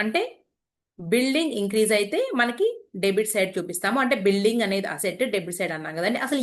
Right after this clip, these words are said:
ఇవి ఎందుకు కాదు అనేది ఒకసారి చూద్దాం. రెంట్ రిసీవ్డ్ అనేది ఇన్కమ్. According to nominal rule, debit all expenses and losses, credit all incomes and gains. ఓకే, రెంట్ రిసీవ్డ్ అనేటటువంటి ఇన్కమ్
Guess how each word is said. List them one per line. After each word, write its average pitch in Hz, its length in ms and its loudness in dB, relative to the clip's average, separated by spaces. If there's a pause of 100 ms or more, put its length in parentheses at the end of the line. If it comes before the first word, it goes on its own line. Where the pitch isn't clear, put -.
(100)
ఇవి 285 160 4 (100)
ఎందుకు 254 280 2 (120)
కాదు 180 280 2
అనేది 175 240 -4
ఒకసారి - 300 -2
చూద్దాం. 151 260 -6 (760)
రెంట్ 277 200 4 (100)
రిసీవ్డ్ 277 320 4
అనేది 190 180 2 (100)
ఇన్కమ్. 196 400 0 (960)
According 262 440 4
to 254 60 6 (140)
nominal 185 420 2
rule, 294 140 2 (100)
debit 247 300 0
all 214 220 4
expenses 202 360 -4
and 175 140 -4
losses, 175 320 -4
credit 208 360 2
all 202 220 4
incomes 160 320 -4
and 220 100 -2 (120)
gains. 147 300 -4 (260)
ఓకే, 240 160 -4 (600)
రెంట్ 208 220 4 (100)
రిసీవ్డ్ 196 360 0
అనేటటువంటి 160 560 -4
ఇన్కమ్ 202 280 0